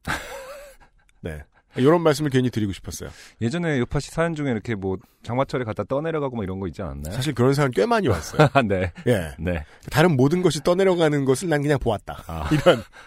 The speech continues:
Speaker 2: 그쵸.
Speaker 1: 근데 이게 한국의 성수기 물가가
Speaker 2: 음.
Speaker 1: 그 다른 관광이 떠오르고 있는 나라들에 비해서는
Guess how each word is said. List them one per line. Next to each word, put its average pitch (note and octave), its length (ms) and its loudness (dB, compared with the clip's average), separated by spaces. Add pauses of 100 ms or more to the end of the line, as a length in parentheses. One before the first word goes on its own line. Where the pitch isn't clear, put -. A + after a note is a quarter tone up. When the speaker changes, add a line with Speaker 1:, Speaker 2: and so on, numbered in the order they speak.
(440)
Speaker 2:
그쵸. - 340 -2 (400)
Speaker 1:
근데 F3+ 240 4
이게 D#3 260 2 (420)
한국의 G3+ 520 2
성수기 G#3+ 360 -2
물가가 D3 840 4
Speaker 2:
음. E2 300 -4
Speaker 1:
그 A#2 340 0
다른 F#3 480 2 (520)
관광이 E3 380 2
떠오르고 G#3 360 4
있는 F3 140 -2
나라들에 G2+ 800 -4
비해서는 G#2 880 -2